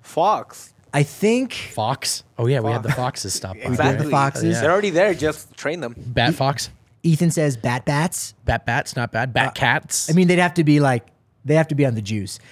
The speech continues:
Speaker 2: The bat bats can be on P E Ds to
Speaker 3: There
Speaker 2: get
Speaker 3: you
Speaker 2: them
Speaker 3: go.
Speaker 2: sizable enough to go ahead and grab the bats. Logan, bat cats.
Speaker 1: What about bat dinosaurs? We already have a bat. We already have a dinosaur as a mascot. Just get a bat din-,
Speaker 3: Just
Speaker 1: dinosaur.
Speaker 3: finding the live ones is the trouble, yeah, yeah. But I like where your head's
Speaker 1: No,
Speaker 3: at.
Speaker 1: just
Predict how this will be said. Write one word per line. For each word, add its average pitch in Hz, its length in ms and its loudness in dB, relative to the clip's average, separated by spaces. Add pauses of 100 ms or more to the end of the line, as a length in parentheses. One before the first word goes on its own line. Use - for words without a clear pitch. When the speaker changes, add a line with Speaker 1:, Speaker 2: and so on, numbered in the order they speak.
(100)
Speaker 2:
The 165 140 0
bat 185 360 0
bats 156 300 0
can 151 160 -2
be 135 160 0
on 123 120 -2
P 117 280 -6
E 110 40 -6
Ds 107 420 -4 (240)
to 156 80 0
Speaker 3:
There 143 60 4
Speaker 2:
get 160 140 4
Speaker 3:
you 165 60 4
Speaker 2:
them 151 80 2
Speaker 3:
go. 95 60 -2
Speaker 2:
sizable 139 600 2
enough 123 380 0 (300)
to 127 80 -2
go 135 100 2
ahead 127 120 2
and 127 60 -2
grab 123 220 0
the 117 80 -2
bats. 127 340 0
Logan, 143 540 2 (220)
bat 107 240 -6
cats. 131 580 -2 (640)
Speaker 1:
What 156 160 -2
about 180 260 0
bat 165 240 2
dinosaurs? 127 640 -8
We 135 100 -6
already 156 180 0
have 151 160 2
a 139 60 -4
bat. 127 440 -2 (160)
We 135 100 -6
already 135 160 -2
have 135 140 -2
a - 20 -8
dinosaur 117 520 -6
as 107 120 -10
a 107 40 -14
mascot. 107 520 -8
Just 107 160 -14
get 117 140 -4
a - 20 -4
bat 113 380 -4
din-, 101 180 -10
Speaker 3:
Just 113 240 -6
Speaker 1:
dinosaur. 127 140 0
Speaker 3:
finding 139 180 0
the 139 80 0
live 131 320 0
ones 127 220 -4
is 104 100 -4
the 110 80 -6
trouble, 104 380 -4
yeah, 95 160 -2
yeah. 95 180 -2
But 101 140 -6
I 104 60 -2
like 110 260 -2
where 120 80 0
your 107 100 0
head's 98 260 -4
Speaker 1:
No, 240 200 4
Speaker 3:
at. 180 80 -4
Speaker 1:
just 185 180 0